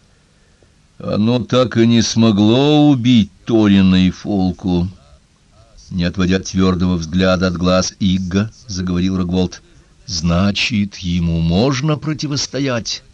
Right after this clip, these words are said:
Что же до того, откуда я знаю, что оно угрожает и нашему миру, то посмотри вокруг. Разве эти брошенные дома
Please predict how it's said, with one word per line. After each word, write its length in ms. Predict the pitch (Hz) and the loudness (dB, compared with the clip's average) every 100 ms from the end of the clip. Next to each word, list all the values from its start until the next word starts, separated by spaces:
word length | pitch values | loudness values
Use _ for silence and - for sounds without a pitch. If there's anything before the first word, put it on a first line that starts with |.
| _ _ _ _ _ - _ _ - - - - | _ _ _ _ _ -20 _ _ -20 -20 -18 -14
Что 400 | - - - 117 | -12 -10 -6 -4
же 180 | 110 | -4
до 180 | 117 110 | -4 -4
того, 520 | 107 101 107 113 117 | -2 0 0 2 2
откуда 580 | 131 120 - 131 147 139 | 0 -2 -4 -2 0 0
я 240 | 139 131 123 | -2 -4 -6
знаю, 540 | 107 123 117 104 98 | -8 -6 -2 -2 -2
что 160 | - 101 | -4 -2
оно 180 | 92 | 0
угрожает 800 | 92 92 92 95 104 117 101 95 | 0 0 0 2 2 2 0 0
и 40 | 101 | -2
нашему 420 | 95 98 98 90 | -2 -2 -2 0
миру, 480 | 95 101 120 113 98 - - - - _ | 2 2 0 -4 -6 -14 -20 -20 -20 _
то 140 | - | -8
посмотри 760 | 113 135 127 135 139 - 139 127 | -6 -6 -6 -6 -8 -8 -8 -4
вокруг. 680 | 98 98 - 113 98 - - _ _ _ _ _ _ _ _ _ | -4 -6 -10 -12 -12 -14 -20 _ _ _ _ _ _ _ _ _
Разве 580 | 92 127 156 135 110 139 | -6 -2 -2 -2 0 0
эти 460 | 147 147 135 139 139 | 2 0 -2 -6 -4
брошенные 880 | 110 151 151 - - 127 127 117 | -4 -2 -2 -4 -6 -4 -2 -2
дома 520 | 104 117 110 98 78 | -2 -2 0 0 -2